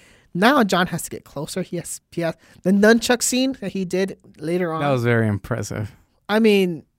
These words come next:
Speaker 1: nunchucks normally is, like, an elegant weapon, but he just, like, whacks him with it so hard. Oh.
Speaker 2: Well, that's, no, that's the whole point of, of, uh,
Speaker 1: The nunchucks?
Speaker 2: the nunchucks. That's the whole point. That's
Speaker 1: No.
Speaker 2: how you fight with them.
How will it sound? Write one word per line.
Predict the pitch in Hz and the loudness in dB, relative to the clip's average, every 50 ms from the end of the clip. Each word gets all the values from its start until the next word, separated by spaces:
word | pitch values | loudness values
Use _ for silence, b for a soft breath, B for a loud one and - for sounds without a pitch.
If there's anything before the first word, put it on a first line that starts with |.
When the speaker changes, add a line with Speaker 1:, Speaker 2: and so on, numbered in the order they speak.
| _ _ _ _ _ _ _ _ _ - | _ _ _ _ _ _ _ _ _ -6
Speaker 1:
nunchucks | 185 208 233 262 240 - 247 220 - | -2 0 0 0 2 0 0 0 0
normally | 180 180 180 190 196 196 180 | 0 0 2 2 2 2 2
is, | 175 180 - | 0 -2 -4
like, | - 147 - | -4 -8 -10
an | 139 - | -12 -12
elegant | - 135 156 165 165 185 175 - | -8 -4 -4 -2 -2 -4 -6 -6
weapon, | 151 156 160 160 - 202 202 | -8 -8 -8 -6 -6 -6 -6
but | 190 151 156 | -6 -6 -8
he | - - - 294 359 | -8 -4 -4 -4 -2
just, | - 180 160 - | -2 -4 -6 -6
like, | 131 90 85 69 - | -8 -10 -10 -10 -12
whacks | 78 98 107 120 135 165 247 254 - - - - - | -16 -14 -12 -12 -4 -2 -2 0 0 -2 -4 -2 -2
him | 214 190 185 | -2 -2 0
with | 180 175 170 - | 0 -2 -2 -2
it | 151 - - | -6 -6 -6
so | - - 175 180 | -8 -10 -10 -8
hard. | - 165 175 185 147 110 - - _ | -8 -6 -4 -4 -4 -4 -6 -10 _
Oh. | - 185 196 170 | -6 -4 -4 -2
Speaker 2:
Well, | 143 147 | -2 -2
that's, | 139 196 208 - - - | -4 -4 -4 -6 -8 -6
no, | 139 160 208 233 214 143 117 117 | -4 0 2 4 4 4 4 2
that's | 143 180 - - b b b b - | 2 0 -2 -6 b b b b -10
the | 170 | -10
whole | - - 170 175 | -4 -2 -4 -4
point | - _ - - 190 208 208 190 | -4 _ -4 -2 0 0 2 0
of, | 160 151 151 156 | 0 -2 -2 -4
of, | 139 139 | -2 0
uh, | 139 135 131 127 120 - - - - - _ _ _ _ _ _ _ _ _ _ _ _ | 2 2 2 2 0 -2 -6 -8 -12 -16 _ _ _ _ _ _ _ _ _ _ _ _
Speaker 1:
The | 170 165 | -6 -4
nunchucks? | 165 165 175 180 - 254 302 | -4 -4 -4 -2 -2 -2 -2
Speaker 2:
the | 147 | -2
nunchucks. | 139 139 160 214 254 - - 131 123 | -2 -2 -2 -2 -4 -4 -4 -2 -2
That's | 139 180 - | -2 -2 -4
the | - | -2
whole | - - 277 | 0 0 0
point. | 277 - - 330 370 427 233 147 135 - | 0 -2 -2 -2 0 0 0 -2 -2 -4
That's | - 196 - 202 | -6 -6 -4 -4
Speaker 1:
No. | 202 - | -4 -4
Speaker 2:
how | 214 | -2
you | 208 240 247 | -2 -2 -2
fight | 254 - - - 214 - | -2 -2 -2 -2 -2 0
with | 180 170 160 - | 0 -2 -2 -2
them. | - 151 107 113 123 139 | -4 -6 -4 -4 -6 -8